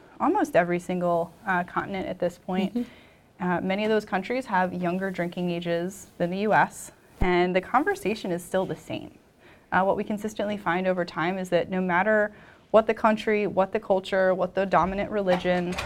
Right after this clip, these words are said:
Speaker 1: the teenage brain is the same worldwide. Uh, the longer, uh, we hold off, uh, from putting alcohol,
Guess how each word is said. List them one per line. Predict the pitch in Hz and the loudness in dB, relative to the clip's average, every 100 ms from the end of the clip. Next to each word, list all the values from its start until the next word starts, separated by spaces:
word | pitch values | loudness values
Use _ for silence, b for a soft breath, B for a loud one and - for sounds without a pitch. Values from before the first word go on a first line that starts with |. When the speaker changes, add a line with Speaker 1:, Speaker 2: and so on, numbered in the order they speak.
| B B - | B B -2
Speaker 1:
the | 185 | -2
teenage | - 285 359 233 | 4 4 4 4
brain | 196 202 | 2 2
is | 196 | 0
the | 180 | -2
same | 165 185 180 | -2 -2 0
worldwide. | 160 156 151 - 101 - B B B - | 4 4 4 -2 -4 -12 B B B -10
Uh, | 185 185 180 - 190 | -2 0 0 -2 -6
the | 202 202 190 - | -4 -4 -6 -8
longer, | 202 185 208 277 339 349 - - | 0 0 2 0 0 -4 -12 -4
uh, | 185 185 | 2 2
we | 185 196 175 | 2 0 -2
hold | - 208 202 196 | 4 6 6 4
off, | - - - - - - | 10 12 12 10 0 -2
uh, | 196 180 | 2 2
from | 180 208 202 | 2 0 0
putting | - 202 202 202 | 2 4 4 4
alcohol, | 190 190 196 185 185 185 | 0 4 6 8 8 4